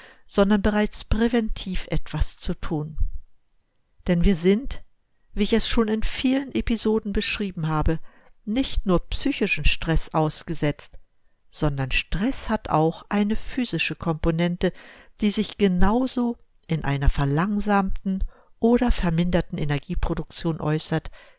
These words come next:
wie der psychische Stress. Deshalb ist es wichtig, dass es Methoden gibt, den Stresspegel unseres Körpers auch zu bestimmen. Eine wichtige Methode in diesem Zusammenhang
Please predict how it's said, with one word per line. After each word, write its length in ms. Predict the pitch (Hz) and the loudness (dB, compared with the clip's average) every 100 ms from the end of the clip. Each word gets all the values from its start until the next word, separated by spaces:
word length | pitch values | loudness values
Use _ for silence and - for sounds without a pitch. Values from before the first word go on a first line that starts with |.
| _ 196 | _ -4
wie 120 | 202 | 0
der 100 | 214 | 0
psychische 540 | - - 151 147 139 | 0 -4 -2 -4 -2
Stress. 500 | - - 143 - - - - - - - _ _ _ _ _ _ _ _ - 240 | -4 -4 -4 -4 -8 -20 -20 -18 -18 -20 _ _ _ _ _ _ _ _ -4 0
Deshalb 300 | - 247 - | 4 4 2
ist 180 | - | -4
es 220 | 247 - 190 | -4 -2 0
wichtig, 560 | 190 - 165 - - - _ _ _ | 0 -2 -4 -4 -10 -12 _ _ _
dass 200 | 160 151 | 2 4
es 180 | - 147 | 2 -4
Methoden 560 | - - 220 277 240 - | 0 2 2 -2 -2 -2
gibt, 400 | 208 214 - - _ _ _ - | 0 0 -2 -6 _ _ _ -8
den 200 | 127 127 | 0 2
Stresspegel 1000 | - - 185 240 - - - 214 220 208 | 2 0 0 0 -2 -2 2 2 0 -2
unseres 540 | - 156 - 160 - - | 0 0 0 -2 -4 -2
Körpers 480 | 143 135 156 - | 0 2 2 0
auch 260 | - 160 - | 0 -2 -2
zu 240 | - - | -4 0
bestimmen. 680 | 170 - - - 247 175 131 - - - _ _ _ _ - _ - - | 2 4 2 2 -2 -2 -6 -14 -20 -20 _ _ _ _ -20 _ -4 2
Eine 260 | 175 170 | 4 6
wichtige 400 | 262 - 233 190 | 2 0 -2 0
Methode 520 | 170 - 196 202 233 | 0 4 4 4 2
in 200 | - 175 | 2 0
diesem 300 | 208 214 226 | -2 -4 0
Zusammenhang 720 | - 160 - 165 175 175 175 | 6 6 6 2 2 0 0